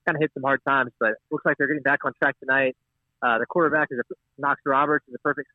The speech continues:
seven of seven passing right now for two hundred seventeen yards and a couple of touchdowns, both to Cortland Simmons, who actually did most of the work on those touchdown passes. He just kinda took a screen pass to the line of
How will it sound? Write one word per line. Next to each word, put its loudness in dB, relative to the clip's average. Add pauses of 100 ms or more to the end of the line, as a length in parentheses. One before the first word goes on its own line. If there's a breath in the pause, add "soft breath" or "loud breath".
seven 0
of -2 (100)
seven -2
passing -2
right 0
now 0
for -6 (100)
two -2
hundred 0
seventeen -4
yards 0
and -6
a -4
couple -4
of -4
touchdowns, -2 (640)
both 4 (100)
to -2
Cortland -2 (140)
Simmons, 0 (120)
who 0
actually -2
did 0
most 0
of -20
the 0
work 0
on -2
those 2 (100)
touchdown -2
passes. -2
He -12
just -20
kinda 2
took -2
a -2
screen 0
pass 0
to -14
the -4
line 2
of 2